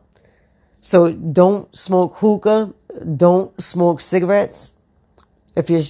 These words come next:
live a stressful life, you have high blood pressure, high cholesterol, don't smoke cigarettes.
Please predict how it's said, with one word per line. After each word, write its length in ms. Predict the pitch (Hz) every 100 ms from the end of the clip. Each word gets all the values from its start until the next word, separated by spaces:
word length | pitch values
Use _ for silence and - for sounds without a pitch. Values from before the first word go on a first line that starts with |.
| 185
live 140 | 185
a 60 | 196
stressful 440 | - 196 190 - 175
life, 280 | 175 175
you 80 | 165
have 180 | 160 151 _ -
high 300 | - 165 190
blood 260 | 180 185 170
pressure, 320 | 185 175 165
high 240 | 139 160 165
cholesterol, 640 | 170 156 156 151 143 - - 135
don't 320 | 165 160 - _
smoke 460 | - - 160 156 -
cigarettes. 640 | - 170 151 117 - -